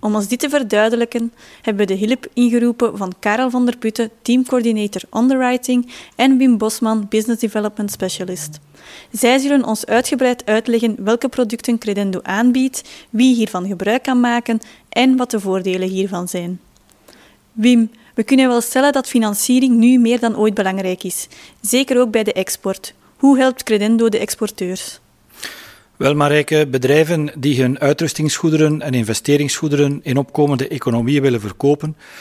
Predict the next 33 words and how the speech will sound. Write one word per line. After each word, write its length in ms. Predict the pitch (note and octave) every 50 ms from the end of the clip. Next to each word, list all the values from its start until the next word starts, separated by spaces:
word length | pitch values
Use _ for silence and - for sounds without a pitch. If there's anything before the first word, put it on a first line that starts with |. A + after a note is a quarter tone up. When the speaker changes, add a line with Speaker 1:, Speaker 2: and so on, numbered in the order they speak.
| - - - - _
Speaker 2:
moeten 280 | - B2+ C#3 C#3 C3+ B2
vaak 340 | A2+ C#3+ D3 E3 E3 - -
niet 320 | D#3 C#3+ C#3 C#3 - - -
enkel 360 | - D#3 E3+ E3 - D#3+ C#3+
het 160 | C3+ B2+ A2
beste 260 | B2+ D3+ - - -
product 360 | - D#3+ D#3+ D#3 D#3+ D#3 -
hebben, 340 | - D#3+ D3+ D#3 D#3 E3 - -
maar 200 | - B2 B2 B2
ook 140 | C#3 C#3 -
een 80 | C#3+
financiering 760 | B2+ - C#3+ C3 B2 A#2+ A#2 - - C#3+ C#3+ C#3+ C#3 C#3+ C#3+ -
op 200 | - B2+ G#2+ -
maat 280 | A#2+ A#2+ B2 B2 A#2+ -
kunnen 240 | - A2 G2+ F#2+
aanbieden. 480 | F#2 F#2 F2+ F2+ F2 F2+ F2 E2+ E2 - - _ _ _ - - - - - - - - - _
Vooral 380 | - - A#2 A#2 C#3+ E3 F3 D#3+
als 180 | D3+ D3+ B2
het 160 | B2 A#2+ -
gaat 460 | - - C3 C#3+ D#3 D#3+ D#3 - - -
om 260 | - C3+ B2 A#2+ A#2+ B2
export 480 | C#3+ C#3 - - - D#3+ D3 - -
naar 180 | C#3 A#2+ A#2 A2+
landen 320 | B2 C3+ D3 D#3 C#3+ C3+
waar 200 | B2+ B2 B2 C3+
aankopen 540 | A2+ B2+ C#3 D3+ C#3+ - D3+ D3 - - C#3+
op 140 | C3 - -
krediet 480 | - A2+ A2+ A2 A#2+ C#3+ C#3+ - - _
ingebakken 560 | - C#3+ D#3+ E3+ C#3+ D3 C3+ C#3+ C#3 - C3
zitten 400 | A2+ C3+ B2 - A#2+ G#2 G#2+ - -
in 180 | - B2 A2+
de 80 | G#2+ G#2
bedrijfscultuur 840 | G2+ G2 F#2 A2 B2 C#3 - - - D3+ C3+ - - D3 D3+ -